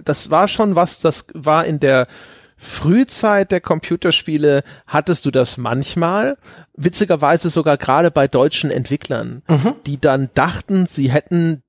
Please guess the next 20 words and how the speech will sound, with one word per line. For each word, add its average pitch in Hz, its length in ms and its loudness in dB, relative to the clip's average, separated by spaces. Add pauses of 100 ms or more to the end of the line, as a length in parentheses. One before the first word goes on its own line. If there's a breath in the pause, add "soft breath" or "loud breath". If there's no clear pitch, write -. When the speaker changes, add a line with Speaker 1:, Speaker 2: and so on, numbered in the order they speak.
Speaker 1:
den 135 260 2
deutschen 151 520 0
Spieler 165 640 -2
an 135 200 0
sich 147 420 0
sozusagen 120 840 0
verstanden 139 600 -4
oder 123 180 -4
durchdrungen 147 720 -2
und 131 480 -4
wüssten 139 540 0
genau, 120 420 0
dass 131 240 -2
der 131 220 4
genau 123 340 2
diese 151 380 0
oder 127 100 2
jene 120 400 0
Ansprüche 120 480 -8
hegt. 107 460 -6